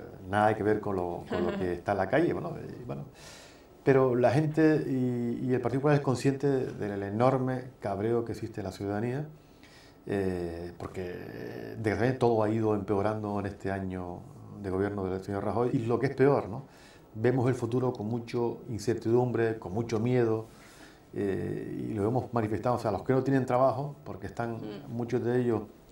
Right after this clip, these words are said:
Speaker 1: a punto de perder las prestaciones que se han reducido,
Speaker 2: Se han reducido también.
Speaker 1: eh, en este año del Partido Popular, y los que tienen empleo, en el empleo público o el privado, están lógicamente en incertidumbre de que esto no pueda cambiar de cara al futuro, y la reforma laboral del señor Rajoy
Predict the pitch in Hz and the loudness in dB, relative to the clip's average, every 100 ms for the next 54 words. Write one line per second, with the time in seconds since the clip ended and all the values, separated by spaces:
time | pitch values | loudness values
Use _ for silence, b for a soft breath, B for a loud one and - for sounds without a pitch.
0 | - 107 120 117 113 104 113 107 107 107 | -12 -8 -4 2 2 2 0 -2 -4 -6
1 | - 123 104 - 107 104 107 104 127 101 | -4 -4 -2 -2 -2 0 0 0 0 0
2 | 98 180 180 180 - 175 165 - 101 95 | -4 -10 -10 -12 -10 -10 -10 -8 -4 -4
3 | 110 104 104 110 110 101 101 110 113 110 | -2 -4 0 0 2 0 -2 0 0 0
4 | 120 123 - B B - 131 113 107 113 | 2 2 -2 B B -6 0 0 2 2
5 | 127 127 110 127 127 127 123 - - 120 | 4 2 2 4 4 4 0 -8 -10 -8
6 | 107 98 95 120 120 131 123 120 117 120 | -6 -4 0 0 2 2 4 2 2 2
7 | 120 120 120 B B - 95 - 113 110 | 2 2 -2 B B -10 -10 -2 0 2
8 | 104 113 110 110 113 104 98 101 107 107 | 0 0 0 0 0 -2 -4 -4 -2 -2
9 | 104 101 110 95 101 104 95 98 95 95 | -2 -4 -6 -4 -2 -2 -4 -4 -4 -2
10 | 98 98 98 120 120 - - 95 90 87 | -4 -4 -2 0 0 -6 -6 -4 -4 -4
11 | 104 104 101 104 101 101 98 101 104 107 | -2 -2 0 -2 -4 -6 -6 -6 -6 -4
12 | 107 | -4